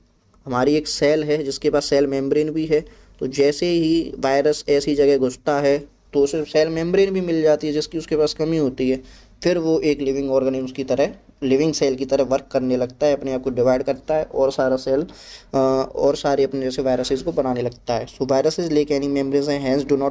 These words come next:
show characteristics of life। जब तक भी, जब तक वो लिविंग बॉडी के अंदर नहीं घुसता, तब तक ही सिर्फ ऐसा होता है। And use its cell machinery to multiply।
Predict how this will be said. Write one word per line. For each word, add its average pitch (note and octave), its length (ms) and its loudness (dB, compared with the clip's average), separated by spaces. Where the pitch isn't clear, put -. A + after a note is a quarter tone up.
show D3 140 -8
characteristics C3 760 -4
of D3 100 2
life। A#2 240 -6
जब C3+ 200 -2
तक F3 160 -4
भी, C#3+ 340 -4
जब C#3 100 0
तक G3 140 0
वो D3+ 220 0
लिविंग C#3 300 0
बॉडी C3 220 2
के C#3+ 120 -2
अंदर C#3 320 -4
नहीं D3+ 300 -2
घुसता, B2+ 300 -6
तब - 280 -10
तक F3+ 120 -2
ही - 140 -18
सिर्फ - 260 -10
ऐसा F3+ 200 -2
होता C#3+ 300 -2
है। - 160 -8
And D#3 260 -2
use D#3 300 2
its E3+ 300 -4
cell C#3 240 2
machinery C#3 500 -4
to D3+ 140 -2
multiply। B2 440 -4